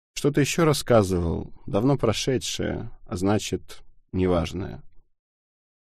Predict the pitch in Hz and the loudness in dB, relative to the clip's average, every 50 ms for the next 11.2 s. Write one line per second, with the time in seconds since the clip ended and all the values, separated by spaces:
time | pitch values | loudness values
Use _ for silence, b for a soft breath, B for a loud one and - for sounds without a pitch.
0 | _ _ 85 87 80 - - 123 123 127 127 120 117 110 107 101 90 82 - - | _ _ -2 0 0 2 2 4 6 8 8 10 10 10 10 8 6 4 0 -12
1 | - - - - _ - 98 98 95 90 - - - 92 107 110 - - 120 107 | -20 -20 -20 -10 _ 2 4 4 4 4 2 2 4 4 4 4 4 4 6 6
2 | 101 98 101 90 90 82 82 80 - - - - - - - _ _ _ _ _ | 6 6 4 2 2 0 0 -2 -4 -6 -14 -20 -20 -20 -20 _ _ _ _ _
3 | _ _ _ _ _ 101 98 101 101 95 - 92 - - 90 85 - 107 98 92 | _ _ _ _ _ 2 4 4 4 4 2 -4 -6 -4 -6 -2 0 2 2 2
4 | 87 - - 87 90 - - - 110 107 - - 98 - - 95 92 95 92 92 | 0 -2 -4 -4 -4 -4 0 0 0 0 0 -6 -8 -6 -6 -4 0 2 2 4
5 | 92 90 90 87 85 - 92 92 80 - - - 90 90 87 90 87 82 - 78 | 4 2 0 0 -2 -4 -4 -4 -4 -4 -4 -4 -2 -2 0 0 -2 -4 -4 -8
6 | 78 - - - - - - _ _ _ _ _ _ _ _ _ _ _ _ _ | -12 -12 -14 -18 -20 -20 -20 _ _ _ _ _ _ _ _ _ _ _ _ _
7 | _ _ _ - - - - 113 110 113 104 98 85 85 - - - - - - | _ _ _ -8 -4 2 4 6 8 8 8 6 4 0 -6 -14 -18 -20 -20 -20
8 | _ - - 82 92 110 - - 151 139 - 151 131 101 87 - - - - - | _ -6 0 2 2 2 4 2 2 2 4 4 4 4 4 2 -6 -8 -10 -12
9 | - - - - - _ _ _ _ _ _ _ _ _ _ 95 95 92 101 95 | -12 -16 -18 -20 -20 _ _ _ _ _ _ _ _ _ _ -4 0 2 2 2
10 | 92 - 92 92 87 82 - - 90 92 95 95 90 87 87 92 90 85 85 - | 2 2 -2 -2 -2 -2 -2 -2 0 2 2 2 2 0 0 0 0 -2 -2 -4
11 | 82 - - - | -10 -10 -12 -20